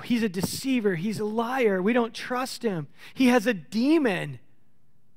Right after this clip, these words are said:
Because of God's mission for you and for me and for all the nations to know him, he put up with the public scorn and humiliation. This festival of Sukkot reminds us that God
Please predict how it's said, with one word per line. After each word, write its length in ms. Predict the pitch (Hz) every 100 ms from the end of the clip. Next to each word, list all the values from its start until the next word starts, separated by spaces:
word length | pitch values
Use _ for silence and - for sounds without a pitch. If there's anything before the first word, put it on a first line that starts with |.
| - - - - - - - - - - - - -
Because 360 | 196 - 240
of 120 | 247
God's 360 | 185 226 233 170
mission 520 | 185 220 240 208 185
for 180 | 175 185
you 300 | 170 220 240
and 140 | 202
for 140 | - 185
me 320 | 180 220 214
and 120 | 175
for 140 | - 185
all 240 | 196 233 240
the 100 | 220
nations 560 | 185 208 - 208 -
to 140 | - 180
know 240 | 165 190
him, 320 | 185 233 247 - -
he 140 | -
put 280 | 190 - 208 208
up 280 | 196 175 - -
with 240 | 170 -
the 80 | 165
public 500 | - 180 180 160 -
scorn 540 | - - - 180 165
and 140 | 151 139
humiliation. 760 | 160 160 156 139 139 - - 175 - - - - - - - - - - -
This 160 | 202 -
festival 560 | - 220 - 202 196
of 40 | 185
Sukkot 460 | - 202 - 220
reminds 640 | 202 190 180 180 220 233 185
us 140 | -
that 180 | 185 165
God 240 | 196 190